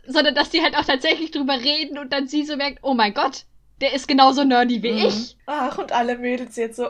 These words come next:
Speaker 3: „Oh.“
Speaker 2: Ne.
Speaker 1: Ja,
Speaker 3: Ich
Speaker 1: hallo.
Speaker 3: hab das
Speaker 2: Ich
Speaker 3: jedenfalls innerlich gerade gemacht.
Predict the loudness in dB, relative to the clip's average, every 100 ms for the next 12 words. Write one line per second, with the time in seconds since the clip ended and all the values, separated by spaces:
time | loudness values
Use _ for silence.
0 | 2 2 4 2 0 -2 -4 -4 -2 -4
1 | -4 -8 -8 -6 -4 0 0 2 0 0
2 | -4 -2 -6 -8 -8 -8 -10 -12 -8 -2
3 | 0 2 4 4 4 4 6 4 2 0
4 | 4 2 2 0 -2 -2 -6 -2 0 0
5 | -4 -6 -6 -8 -12 -14